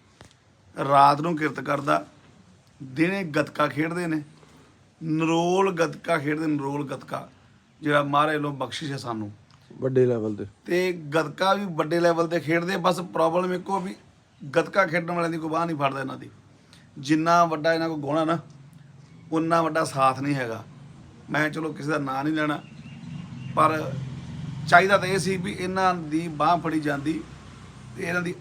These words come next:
Speaker 1: ਆਰਥਿਕ ਮਦਦ ਕੀਤੀ ਜਾਂਦੀ। ਸਭ ਤੋਂ ਪਹਿਲਾਂ ਕੀ ਵੀ ਆਹ ਘਰ ਹੈ, ਦੋ ਭੈਣਾਂ ਨੇ ਜਵਾਨ, ਮਾਂ ਵਾ, ਛੋਟਾ ਭਰਾ ਵਾ, ਇਹੀ ਕਿਰਤ ਕਰਦਾ ਇਕੱਲਾ।
Speaker 2: Zomato ਦਾ।
Speaker 1: ਕਿਉਂਕਿ ਹੁਣ ਧੀਆਂ ਵਾ ਜਵਾਨ, ਕਿੱਥੇ ਜਾਣ,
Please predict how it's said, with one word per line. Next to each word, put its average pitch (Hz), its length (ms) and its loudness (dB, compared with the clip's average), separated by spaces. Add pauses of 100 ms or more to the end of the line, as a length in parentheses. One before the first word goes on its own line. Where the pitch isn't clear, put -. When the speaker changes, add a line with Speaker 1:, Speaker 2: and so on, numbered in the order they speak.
Speaker 1:
ਆਰਥਿਕ 156 440 6
ਮਦਦ 165 260 0
ਕੀਤੀ 156 240 -6
ਜਾਂਦੀ। 165 260 -2
ਸਭ 156 220 -2
ਤੋਂ 160 100 -6
ਪਹਿਲਾਂ 165 260 0
ਕੀ 165 160 -6
ਵੀ 160 180 -8 (100)
ਆਹ 156 120 2
ਘਰ 139 280 0
ਹੈ, 143 120 -4 (160)
ਦੋ 156 220 2
ਭੈਣਾਂ 147 320 -2
ਨੇ 151 80 -2 (680)
ਜਵਾਨ, 131 400 -4 (640)
ਮਾਂ 131 320 0
ਵਾ, 143 160 -6 (340)
ਛੋਟਾ - 420 -2
ਭਰਾ 135 260 -6
ਵਾ, 127 180 -10 (880)
ਇਹੀ 208 240 2
ਕਿਰਤ 196 280 -2
ਕਰਦਾ 127 320 0
ਇਕੱਲਾ। - 320 -8 (320)
Speaker 2:
Zomato 120 360 2
ਦਾ। 113 60 -2
Speaker 1:
ਕਿਉਂਕਿ 196 240 -2
ਹੁਣ 202 220 2 (140)
ਧੀਆਂ 180 260 2
ਵਾ 196 120 0
ਜਵਾਨ, 170 320 0
ਕਿੱਥੇ 175 240 -4
ਜਾਣ, 165 220 0